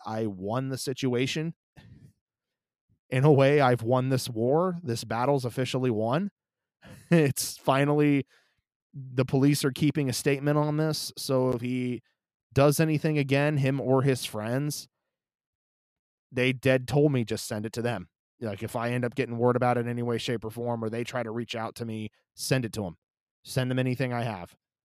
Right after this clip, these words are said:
you know, or send them anything that a friend sends me, whatever, you know, send them anything I get my hands on at this point. So things are not looking good right <laughs> now for them. Um, things are looking pretty bleak now. And it was,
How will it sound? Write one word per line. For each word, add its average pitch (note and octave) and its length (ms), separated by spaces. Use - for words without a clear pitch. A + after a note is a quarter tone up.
you G#2+ 120
know, G#2+ 320
or A#2 240
send B2+ 320
them B2 80
anything B2 420
that A#2 120
a A2+ 40
friend A#2+ 340
sends A#2 320
me, A2+ 200
whatever, A2 560
you G2 80
know, F#2 180
send B2+ 320
them B2+ 160
anything B2+ 400
I A#2 100
get A#2 180
my A2+ 120
hands G#2 320
on F#2 160
at F2 120
this - 180
point. F2 320
So A#2+ 800
things D#3 380
are E3+ 80
not D#3 260
looking C#3+ 300
good B2 220
right G#2+ 240
<laughs> E2+ 300
now C#3 60
for C3 240
them. G2+ 440
Um, F2+ 480
things C3+ 200
are D3+ 60
looking D#3 240
pretty D3 180
bleak D3 300
now. C3 200
And C#3 140
it C#3+ 100
was, D3+ 140